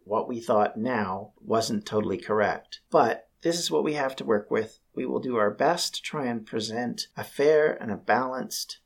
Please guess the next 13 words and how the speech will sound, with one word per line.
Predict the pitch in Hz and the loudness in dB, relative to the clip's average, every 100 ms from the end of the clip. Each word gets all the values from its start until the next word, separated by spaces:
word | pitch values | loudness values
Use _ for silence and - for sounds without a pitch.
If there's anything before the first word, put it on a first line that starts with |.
| - | -10
presentation | - 127 120 107 - 113 113 - 107 107 - _ - | -2 -2 0 -4 2 2 2 -2 -2 -2 -6 _ -6
of | 101 98 92 - _ | -4 -2 -4 -10 _
what | - 95 110 - - - - | -6 0 0 0 -4 -10 -2
the | 107 | 0
Welsh | 104 110 123 - | 4 4 2 0
Middle | 123 110 101 | 0 2 4
Ages | 107 104 98 | 4 2 -6
are | 82 | -6
like, | 85 135 175 - _ _ | 0 0 0 -4 _ _
how | - - 120 | -8 0 2
they | 127 123 110 - | 4 2 2 -2
are | 101 101 | -4 -4
perceived | - 107 - 135 120 120 139 - | -4 -2 -2 0 0 -2 -4 -14